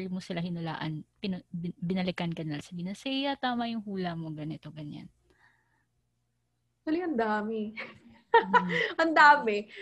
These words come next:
Speaker 2: Pero
Speaker 1: Meron
Speaker 2: I
Speaker 1: pa akong
Speaker 2: think yung
Speaker 1: P D F file dito nang sinend mo sa akin dati.
Speaker 2: Ah, na-save mo?
Speaker 1: <laughs> Oh, yeah.
Speaker 2: Yung isa siguro,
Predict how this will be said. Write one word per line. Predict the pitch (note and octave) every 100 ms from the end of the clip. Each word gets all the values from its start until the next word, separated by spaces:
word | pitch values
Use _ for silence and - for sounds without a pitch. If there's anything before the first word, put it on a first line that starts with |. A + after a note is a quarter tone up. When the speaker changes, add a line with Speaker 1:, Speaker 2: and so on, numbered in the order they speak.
| - -
Speaker 2:
Pero | C#4+
Speaker 1:
Meron | D4 D4+
Speaker 2:
I |
Speaker 1:
pa | D4+
akong | C4+ -
Speaker 2:
think | C4+
yung | B3+
Speaker 1:
P |
D |
F | B3+
file | A#3+ A3+ G#3+
dito | G#3 G3 F#3+
nang | F#3
sinend | - F3+ D#3+
mo | E3
sa | - D#3
akin | - D3+
dati. | D3+ D#3+ - F3 - - - -
Speaker 2:
Ah, |
na-save | - F4+ D#4+ D4
mo? | B3 A3+ - - D4+ D#4 A#4 -
Speaker 1:
<laughs> | F#4+ - _ -
Oh, | C4 - - -
yeah. | A3 G3+ G3 F#3 G3 G3+ _ _ _ _ _ _ _ _
Speaker 2:
Yung | D4+ D#4
isa | - D#4 D#4 D4+
siguro, | C4+ A3+ A#3+ A3+ G#3 F#3 G3+ G#3+